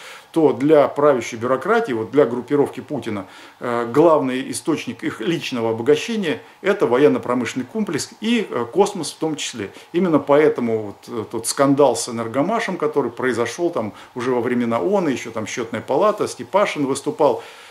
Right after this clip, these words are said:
но это уже всё было после того, как эту тему я пытался поднять, там, в прокуратуру подключить, в конце концов, пройдя все инстанции, я в то время Путину направил, так, с-, страниц двести, наверное, бумаги со всеми деталями и так далее.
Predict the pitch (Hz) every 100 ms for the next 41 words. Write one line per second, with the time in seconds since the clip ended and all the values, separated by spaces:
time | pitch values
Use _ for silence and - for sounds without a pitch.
0 | - 143 147 165 151 151 156 156 151 196
1 | 185 143 143 139 127 143 139 127 180 151
2 | 135 123 147 143 139 143 131 123 120 135
3 | 135 127 123 113 139 120 - 143 143 147
4 | 139 135 123 127 - 131 127 127 - 127
5 | 127 165 147 120 - - - 139 143 139
6 | - 139 123 - 185 202 131 117 143 143
7 | - 120 143 127 - 170 127 110 107 107
8 | 175 180 139 - - - 117 113 - -
9 | - 113 131 123 110 143 143 - 113 110
10 | 110 113 120 160 214 175 160 127 113 139
11 | 120 107 113 117 190 175 131 120 117 113
12 | 117 110